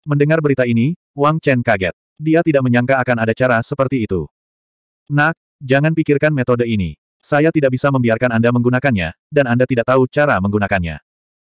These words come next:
Adapun metode kedua, adalah menemukan harta surgawi yang dapat memberikan energi dalam jumlah besar untuk meningkatkan kekuatan seseorang. Metode ini bahkan lebih sulit,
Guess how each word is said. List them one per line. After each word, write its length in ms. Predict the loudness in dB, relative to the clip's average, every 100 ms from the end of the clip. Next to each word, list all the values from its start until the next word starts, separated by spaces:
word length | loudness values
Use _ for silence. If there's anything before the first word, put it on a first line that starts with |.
| _ _ -6
Adapun 400 | 0 2 2 0
metode 240 | 0 0
kedua, 400 | 2 2 2 0 -4 _
adalah 240 | 0 2 2
menemukan 320 | 0 0 0
harta 240 | 0 -2 0
surgawi 400 | 0 0 2 2
yang 120 | 0
dapat 200 | 0 0
memberikan 400 | 0 -2 0 0
energi 400 | 0 -2 -2 0
dalam 240 | 0 0
jumlah 280 | 0 0 0
besar 240 | -2 -2 -2
untuk 200 | -2 -2
meningkatkan 480 | -2 0 0 0 -2
kekuatan 400 | -2 0 0 -2
seseorang. 560 | -4 -4 -2 -2 -4 -12 _ _ _ _ _ _ _ -4
Metode 320 | 0 2 2
ini 160 | 0 0
bahkan 240 | 0 0 0
lebih 200 | 0 0
sulit, 280 | 0 0